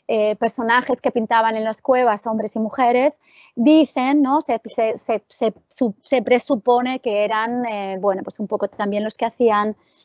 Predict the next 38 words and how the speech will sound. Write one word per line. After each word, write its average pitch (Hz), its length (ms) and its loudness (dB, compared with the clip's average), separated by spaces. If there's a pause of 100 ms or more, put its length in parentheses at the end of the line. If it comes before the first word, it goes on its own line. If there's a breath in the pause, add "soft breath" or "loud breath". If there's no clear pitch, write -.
(280 soft breath)
em, 208 560 0 (100)
de, 185 800 -2 (500)
ay, 202 160 -6
¿cómo 190 160 -8
se 196 100 -4
dice 208 240 -6
ahora? 196 300 -4
Los 202 260 0
que 190 380 0 (400 soft breath)
también 220 260 2
eran 220 200 2
los 220 120 -6
que 226 140 -2
curaban, 254 680 4
también 220 240 -8
eran 208 220 -4
los 208 220 -8
que, 214 640 -4
¿no? 240 280 -4
Los 254 220 -2
que 208 400 -4
leían 214 460 2
los 208 200 -2
auspicios 233 800 0
en, 220 360 -4 (500 soft breath)
en 220 300 -2
los 208 160 0
huesos 247 760 2
y 240 60 -2
en 220 140 -4
el 208 160 -4
tiempo, 247 840 2
etcétera, 220 400 -4
¿no? 254 200 0
Como 233 180 -2
un 220 80 -6
poco, 233 480 0
eh, 202 420 -2